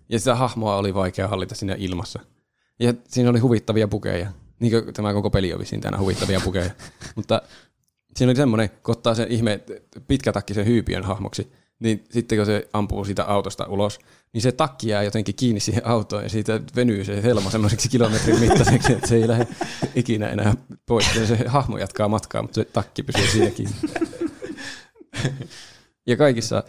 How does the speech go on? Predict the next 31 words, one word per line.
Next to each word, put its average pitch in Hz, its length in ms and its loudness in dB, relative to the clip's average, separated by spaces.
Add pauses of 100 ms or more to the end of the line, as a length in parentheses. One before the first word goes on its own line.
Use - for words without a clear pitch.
(160)
kaikista 131 380 2
hahmoista 104 440 -2
ihan 113 180 0
sama 110 200 0
valitseeko 98 500 -2 (320)
jonkun 107 320 0
t-, - 160 -16 (180)
t-, - 140 -16
naisen 117 520 2 (240)
tai 110 140 -2
sitten 101 340 -4 (140)
sen 101 320 -2 (260)
pitkätakkisen 101 760 -2
mieshyypiön, 98 600 0 (360)
niin 113 100 0
kaikista 123 380 0
lähtee 104 420 -2 (100)
sama 110 300 2
ääni, 98 300 -2
kun 92 140 -6
osuu 104 280 0
johonkin 104 480 -2 (100)
esteeseen. 107 580 -4 (560)
Ja, 127 120 2
ja 120 160 2
se 104 80 2 (200)
on 117 60 0
semmonen 117 300 2
joku 113 280 0 (380)
naisellinen, 107 680 2 (140)
"Aha!" - 460 0